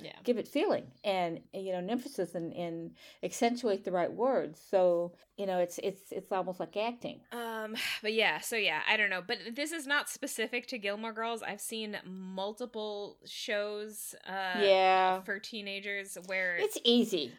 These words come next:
Speaker 1: I
Speaker 2: It's an easy thing to do,
Speaker 1: Yeah, I think,
Speaker 2: to
Speaker 1: I think
Speaker 2: show.
Speaker 1: it's, I think it's because it's much harder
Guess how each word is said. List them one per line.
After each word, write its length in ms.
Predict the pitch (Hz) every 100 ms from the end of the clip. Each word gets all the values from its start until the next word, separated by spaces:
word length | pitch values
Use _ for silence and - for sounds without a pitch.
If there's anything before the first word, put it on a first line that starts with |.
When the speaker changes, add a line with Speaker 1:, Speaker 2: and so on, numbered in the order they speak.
| -
Speaker 1:
I 40 |
Speaker 2:
It's 120 | 247
an 120 | 220 -
easy 500 | 262 285 294 269 220 220 _ _
thing 220 | 240 214
to 120 | 214
do, 140 | 185 175
Speaker 1:
Yeah, 300 | 226 240 202
I 40 | 196
think, 200 | 302 277
Speaker 2:
to 60 | 226
Speaker 1:
I 20 |
think 220 | - 190
Speaker 2:
show. 60 | -
Speaker 1:
it's, 120 | -
I 60 | 233
think 160 | 247
it's 120 | 254 226
because 280 | 226 269
it's 160 | 208 202
much 320 | 196 196 -
harder 420 | - 208 196 190